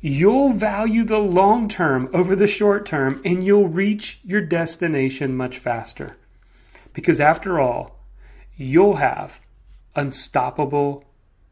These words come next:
clarity. Well, that's it for this episode. If you've enjoyed this and you want to dig into this further, I've actually created a free ebook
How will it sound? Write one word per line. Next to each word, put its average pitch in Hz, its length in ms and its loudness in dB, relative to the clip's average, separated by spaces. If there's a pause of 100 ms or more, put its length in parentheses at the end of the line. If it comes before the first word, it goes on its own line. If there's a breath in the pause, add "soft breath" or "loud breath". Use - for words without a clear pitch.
(180)
clarity. 127 580 -10 (1500)
Well, 165 100 2
that's 208 220 4
it 214 120 0
for 202 80 2
this 180 200 4
episode. 165 580 0 (240 loud breath)
If 175 140 0
you've 285 160 4
enjoyed 196 420 4
this 156 380 0
and 175 160 2
you 220 420 4
want 240 380 0
to 202 100 0
dig 202 260 4
into 190 200 2
this 170 180 0
further, 156 540 -2 (280 loud breath)
I've 156 180 -2
actually 233 400 0
created 147 760 0
a 147 120 -2
free 208 760 -4
ebook 165 540 -4